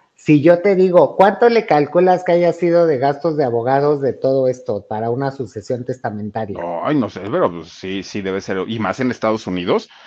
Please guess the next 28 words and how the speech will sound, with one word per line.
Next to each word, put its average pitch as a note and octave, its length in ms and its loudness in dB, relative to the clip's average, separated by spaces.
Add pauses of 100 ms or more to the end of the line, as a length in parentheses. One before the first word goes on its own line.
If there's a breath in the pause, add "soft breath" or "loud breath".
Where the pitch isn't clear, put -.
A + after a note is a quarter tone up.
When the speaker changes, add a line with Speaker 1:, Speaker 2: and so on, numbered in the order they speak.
(160 soft breath)
Speaker 2:
pues, D#2+ 120 -16
yo E2+ 100 -10
creo F2+ 160 -10
que A#2 80 -10
sí F#2 140 -10
es - 120 -14
una F#2 140 -4
lana, C3 320 -2
¿no? G#2 260 -4 (400)
Pero A#2 200 0
comparado B2 560 2
a F#2+ 100 2
lo G#2+ 120 4
Speaker 1:
No, B2 80 6
Speaker 2:
que A#2+ 60 2
le, G2+ 40 -6
Speaker 1:
fue D#3+ 160 2
Speaker 2:
a, F#2+ 60 0
Speaker 1:
aquí, A2 120 4
Speaker 2:
a G#2+ 100 4
lo A#2 100 2
Speaker 1:
fue E3 60 4
Speaker 2:
que F3 40 4
estaría - 240 2
Speaker 1:
aquí C3 80 2
en A#2+ 60 4
Speaker 2:
dando. A#3 220 2
Speaker 1:
México, B2 460 0